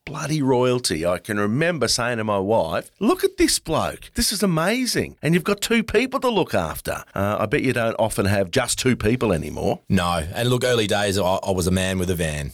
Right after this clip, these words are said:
Speaker 2: Just myself with one van, driving around to, to showcase breweries, and, and I was loving it. I could see all this potential of what was about to happen, but the Sunny Coast was still growing too when
Speaker 1: Yeah.
Speaker 2: I was first starting. So,
Speaker 1: Yeah.
Speaker 2: look, if two people turn up, they're gonna get a great day out. If it's twenty people on a bus, they'll get a great day out. But we've, we've slowly grown. We've, we've built up to four vehicles, and we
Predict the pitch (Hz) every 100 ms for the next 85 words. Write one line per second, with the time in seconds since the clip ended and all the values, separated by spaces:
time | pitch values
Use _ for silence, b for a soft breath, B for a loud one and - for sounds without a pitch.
0 | - 101 - 101 - 123 135 - 104 87
1 | 117 123 117 117 117 113 110 - 107 110
2 | 107 110 107 98 92 113 98 107 104 104
3 | 98 - 104 104 104 92 87 87 82 87
4 | 87 82 B B - 110 110 107 117 143
5 | 120 98 120 - 135 127 110 95 - 98
6 | 98 90 90 78 82 85 82 85 101 104
7 | 101 104 - 151 95 78 78 78 - 78
8 | 78 82 85 85 98 85 80 76 - 82
9 | - 78 80 95 107 - 87 87 - -
10 | - - 104 92 85 85 90 92 92 90
11 | 87 85 80 80 82 76 78 78 78 -
12 | - - - - 104 95 98 95 92 92
13 | 92 - - 76 82 78 82 78 - 80
14 | 78 78 98 120 120 113 139 131 110 -
15 | 131 123 113 113 117 156 120 101 - 92
16 | 107 98 - 95 - 95 90 101 104 107
17 | 101 98 87 85